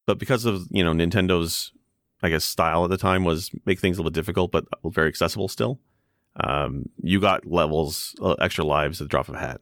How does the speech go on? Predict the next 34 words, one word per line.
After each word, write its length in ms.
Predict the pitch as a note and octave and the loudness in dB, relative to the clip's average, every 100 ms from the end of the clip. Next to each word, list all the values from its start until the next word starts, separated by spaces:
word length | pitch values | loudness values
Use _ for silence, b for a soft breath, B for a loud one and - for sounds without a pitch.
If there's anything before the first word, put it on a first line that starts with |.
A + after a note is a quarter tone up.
| _ | _
Like, 160 | - | -2
you 80 | G2 | 0
could 100 | G2+ | 2
easily 200 | G#2+ F#2 | 2 2
get 80 | F2 | 2
ninety-nine 320 | D2+ E2 C2+ | 2 2 0
lives, 340 | C2 B1 B1 - | -4 -6 -8 -4
but 120 | F#2+ | 0
the 80 | A2+ | 4
levels 220 | C3 B2+ | 4 2
themselves 340 | G#2 A2 F2+ | 2 0 0
could 80 | - | -2
be 60 | D#2+ | -2
still 200 | - D#2 | 0 0
really 160 | C#2+ | 0
challenging. 520 | C2 D#2 D#2+ D#2+ C#2 - b b b _ | 0 0 0 -2 -6 -12 b b b _
And 180 | - F2 | -2 -2
toward 220 | - C3+ | 0 0
the 100 | G#2 | 2
end, 160 | G#2+ A2 | 2 2
some 100 | G#2+ | 0
of 60 | |
those 140 | G#2 E2+ | 0 0
boss 280 | D#2 F#2 - | 0 0 0
fights 600 | D2+ C2+ - - - - _ _ - | -2 -2 -4 -6 -8 -12 _ _ -8
got 220 | - E2 | -4 -4
quite 300 | - - E2 | -4 -2 0
brutal. 360 | - F2 D#2 - _ _ _ _ _ _ | 2 2 2 -2 _ _ _ _ _ _
Um, 320 | A#1 C2 B2 - | -2 -2 -4 -2
the 200 | G2 F#2 - | 0 0 -4
classic 460 | - A2 A2+ G#2 E2+ | -2 0 0 -2 0
Donkey 260 | F#2 F2+ | 0 0
Kong 220 | F#2+ F2+ E2+ | -2 0 2
level 440 | D#2+ D#2+ D#2 E2+ | 2 2 0 -2